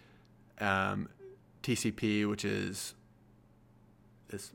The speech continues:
the tax portion of regulation drilled down. And then I S C, which is, like, everything you hated about B, about the I T section of B E C. You don't wanna take any of that. You wanna just pass B E C.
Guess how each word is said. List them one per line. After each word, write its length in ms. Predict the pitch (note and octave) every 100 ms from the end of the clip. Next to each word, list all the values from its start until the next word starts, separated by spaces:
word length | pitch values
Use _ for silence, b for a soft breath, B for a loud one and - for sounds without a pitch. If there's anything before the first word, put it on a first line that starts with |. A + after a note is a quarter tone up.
| -
the 100 | G#2+
tax 320 | - A2+ A2
portion 340 | - A#2 G2+ G#2+
of 60 |
regulation 640 | G2+ G2+ G2+ G2 G#2+ G2 F#2 - G#2
drilled 300 | G#2+ G#2 G2
down. 360 | G2 G2 F#2+ - B B B B B B -
And 140 | G#2+
then 200 | G#2 G2+
I 180 | G#2 G2+
S 200 | G2 F#2
C, 240 | - -
which 160 | D#2 G2+
is, 100 | F#2+
like, 220 | G2 F#2
everything 300 | G#2+ G#2 G2+
you 100 | G2+
hated 260 | F2 G2+ G2
about 280 | G2 F2 F2
B, 240 | E2+ F#2+ -
about 540 | A2 G2 G2 F2+ - -
the 120 | G#2+
I 60 | G2+
T 140 | G#2+
section 360 | A2 G#2 A2 G2+
of 80 |
B 80 | F#2+ D#2
E 40 |
C. 260 | D#2+ C#2 G#1 - - - - - b b b b - - - b b
You 120 | G3+
don't 100 | A#3
wanna 140 | D3+ A#2+
take 200 | A#2+ A#2
any 140 | G#2
of 80 | G#2
that. 300 | G2 G#2 -
You 120 | D#3
wanna 100 | D3+
just 180 | A2 G#2
pass 220 | - G2+
B 200 | - G2+
E 40 | G2
C. 300 | - G#2